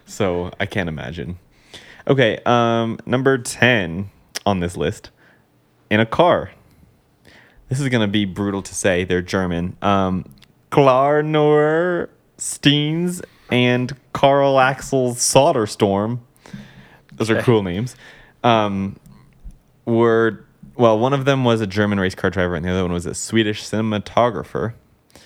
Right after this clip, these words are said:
Speaker 1: Um, they were the first ever to travel around the world by a car. Uh, in nineteen twenty-seven,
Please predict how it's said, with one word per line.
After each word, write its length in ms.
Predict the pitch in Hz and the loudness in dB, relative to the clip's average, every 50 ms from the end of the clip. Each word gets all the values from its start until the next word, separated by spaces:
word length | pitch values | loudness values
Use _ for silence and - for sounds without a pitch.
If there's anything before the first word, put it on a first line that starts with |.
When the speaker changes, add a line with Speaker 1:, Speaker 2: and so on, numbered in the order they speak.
| - - _ _ _ - | -20 -20 _ _ _ -4
Speaker 1:
Um, 540 | - 107 107 104 101 98 95 95 98 101 98 - _ _ _ _ _ _ _ _ _ - - _ _ - - - | -2 0 2 2 0 -2 -2 -4 -6 -6 -8 -12 _ _ _ _ _ _ _ _ _ -20 -20 _ _ -16 -8 -2
they 80 | 101 | 0
were 100 | 101 107 | 2 2
the 80 | 110 113 | 2 0
first 300 | - - 127 139 127 - | 0 0 0 0 0 0
ever 540 | - 113 120 117 120 120 120 117 - - - _ _ _ _ | 0 0 0 0 0 -2 -2 -2 -4 -10 -18 _ _ _ _
to 100 | - - | -12 -12
travel 340 | 107 - 123 113 113 120 110 | -4 0 0 2 2 2 0
around 180 | 104 104 107 110 | 0 0 -2 -2
the 60 | 107 | 0
world 320 | 101 107 107 110 120 123 - | 0 2 2 2 0 0 0
by 140 | 131 139 160 | 0 0 0
a 40 | |
car. 380 | 156 - - 240 233 - - - - - - _ _ _ _ _ _ _ _ _ - | -2 -2 0 0 0 0 -2 -6 -12 -20 -20 _ _ _ _ _ _ _ _ _ -2
Uh, 200 | 120 120 117 107 | -2 0 0 0
in 100 | 95 117 | -2 -2
nineteen 260 | 117 123 135 - - | -2 -2 -4 -4 -8
twenty-seven, 760 | 135 - - 135 139 - - - 117 127 120 92 67 50 - | -8 -6 -4 -4 -4 -4 -2 0 0 0 0 -4 -6 -8 -10